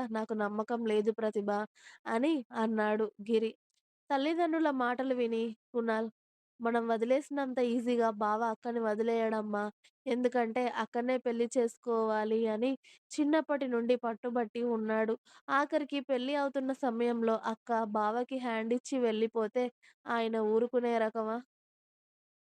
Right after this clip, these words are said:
అక్కడ ఉన్నది రౌడీ అయినా ఎదురు వెళ్ళే రకం. ఈయనకు డబ్బులున్నాయి.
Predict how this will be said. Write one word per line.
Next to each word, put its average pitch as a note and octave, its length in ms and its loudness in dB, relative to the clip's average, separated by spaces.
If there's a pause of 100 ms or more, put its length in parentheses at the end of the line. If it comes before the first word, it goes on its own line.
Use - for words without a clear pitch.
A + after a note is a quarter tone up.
(100)
అక్కడ B3+ 360 2
ఉన్నది C4 340 0
రౌడీ A#3 400 2
అయినా B3 340 0
ఎదురు A3+ 280 4
వెళ్ళే A3 320 0
రకం. G#3+ 300 -2 (360)
ఈయనకు B3 400 0
డబ్బులున్నాయి. A3+ 760 2